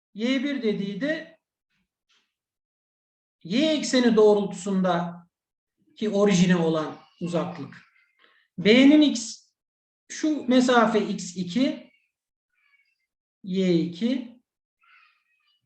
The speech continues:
X üç, şurası da Y üç.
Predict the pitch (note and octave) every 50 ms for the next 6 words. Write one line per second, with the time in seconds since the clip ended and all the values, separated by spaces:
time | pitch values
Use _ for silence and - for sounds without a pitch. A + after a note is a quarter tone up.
0 | _ C4 B3 - - - - - - - B3+ B3+ C#4+ C4 - - - - - -
1 | - _ _ _ _ _ _ _ _ _ _ _ _ _ _ _ _ _ _ _
2 | _ _ _ _ _ _ _ _ _ _ _ _ _ - - _ _ _ _ _
3 | _ _ _ _ _ _ _ _ _ _ _ - B3+ B3+ A#3+ A3+ - - G#3+ G3
4 | A#3 B3+ C#4+ - - - - - _ _ _ _ _ _ _ _ _ _ _ -
5 | A#3 A#3 C4+ C#4+ C#4 C#4+ C4+ A3+ F#3 - - - - - - _